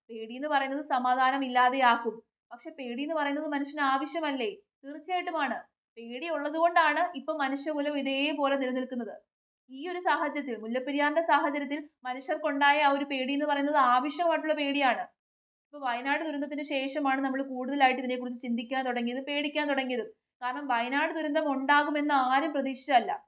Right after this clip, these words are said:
അത് അൺപ്രഡിക്റ്റബിൾ ആയിരുന്നു. അത്രയധികം മനുഷ്യര് മരിച്ചുപോയി. അപ്പൊ വയനാട് അങ്ങനെ ഒരു ദുരന്തം ഉണ്ടായപ്പോ ഈ ഒരു അവസ്ഥയാണെന്നുണ്ടെങ്കിൽ മുല്ലപ്പെരിയാർ ഒരു ദുരന്തം ഉണ്ടായിക്കഴിഞ്ഞാൽ ഏത് അവസ്ഥയാകുമെന്ന് നമുക്ക് ചിന്തിക്കാൻ പറ്റില്ല.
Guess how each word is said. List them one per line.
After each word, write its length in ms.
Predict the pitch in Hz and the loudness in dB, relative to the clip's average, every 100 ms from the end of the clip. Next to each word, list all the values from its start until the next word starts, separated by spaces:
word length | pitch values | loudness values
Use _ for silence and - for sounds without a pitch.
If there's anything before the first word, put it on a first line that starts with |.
| _ _ - | _ _ -14
അത് 100 | 277 | -8
അൺപ്രഡിക്റ്റബിൾ 680 | 262 277 285 330 277 339 320 | -6 -4 -4 -4 -4 -2 2
ആയിരുന്നു. 320 | 254 214 220 - | 4 2 -6 -16
അത്രയധികം 600 | 226 - 359 330 311 311 | -18 -4 0 0 0 -2
മനുഷ്യര് 360 | 269 277 294 311 | 0 -2 -4 -2
മരിച്ചുപോയി. 540 | 269 247 240 202 - _ _ _ | -2 -4 -6 -8 -8 _ _ _
അപ്പൊ 140 | 240 277 | -12 -4
വയനാട് 520 | 240 226 277 320 339 | -4 -2 -2 2 4
അങ്ങനെ 300 | 330 277 311 | 4 2 -4
ഒരു 80 | 302 | -4
ദുരന്തം 360 | 285 285 330 | -2 2 2
ഉണ്ടായപ്പോ 440 | 285 285 277 277 320 | 4 6 4 4 -4
ഈ 200 | 254 254 | -4 -4
ഒരു 140 | 311 311 | 2 4
അവസ്ഥയാണെന്നുണ്ടെങ്കിൽ 920 | 254 262 - 294 269 269 262 254 285 | 4 2 -2 0 2 0 -2 -4 -4
മുല്ലപ്പെരിയാർ 640 | 247 233 247 262 277 294 | -2 -2 -2 0 2 2
ഒരു 80 | 277 | 2
ദുരന്തം 380 | 254 247 247 254 | 0 0 -2 -2
ഉണ്ടായിക്കഴിഞ്ഞാൽ 600 | 240 240 247 254 233 254 - _ | 4 4 4 0 -2 -4 -8 _
ഏത് 260 | 240 247 285 | -12 -8 -2
അവസ്ഥയാകുമെന്ന് 840 | 262 262 262 294 254 240 269 262 254 | -2 -2 -4 0 4 4 2 -4 -4
നമുക്ക് 180 | 254 277 | -6 -6
ചിന്തിക്കാൻ 500 | 269 247 277 294 285 | -4 -4 -2 0 0
പറ്റില്ല. 400 | 254 247 208 | -2 -2 -4